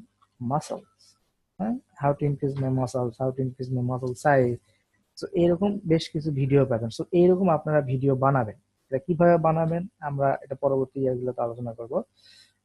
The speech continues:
আপনারা এখানে দেখেন তারা রিয়েল লাইফ ভিডিও বানাচ্ছে, কিন্তু এখানে দেখেন একটা জিনিস দেখেন যে five great muscle building food। এখানে একটা ভিডিও দেওয়া আছে, সে একটা মাসলস বিল্ডিং ফুডের উপরে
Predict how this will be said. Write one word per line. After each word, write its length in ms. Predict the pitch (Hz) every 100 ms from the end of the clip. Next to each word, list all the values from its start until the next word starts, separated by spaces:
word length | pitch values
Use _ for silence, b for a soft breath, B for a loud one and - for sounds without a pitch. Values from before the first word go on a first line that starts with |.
| 135
আপনারা 260 | 135 151 156 156
এখানে 200 | 156 156 156 -
দেখেন 200 | 143 147 147
তারা 140 | 147 135
রিয়েল 180 | 143 156 156
লাইফ 140 | 147 131
ভিডিও 180 | 131 131 123
বানাচ্ছে, 260 | 117 110 135
কিন্তু 160 | 147 147 -
এখানে 180 | 156 165 139
দেখেন 180 | 131 127
একটা 140 | - 131
জিনিস 180 | 135 131
দেখেন 160 | 120 131 147
যে 60 | -
five 160 | 175 165
great 180 | 151 151 139
muscle 260 | 135 139 147 135
building 260 | 131 127 -
food। 200 | - 120 - _ _ _ _ _ _ _ 147
এখানে 180 | 170 175
একটা 140 | - 156 139
ভিডিও 220 | 135 143 135 -
দেওয়া 200 | 143 127 123
আছে, 140 | 151 190
সে 80 | 170 165 151
একটা 160 | - 135
মাসলস 300 | 143 170 165 156
বিল্ডিং 220 | 151 147 -
ফুডের 280 | 156 151 139
উপরে 220 | 123 131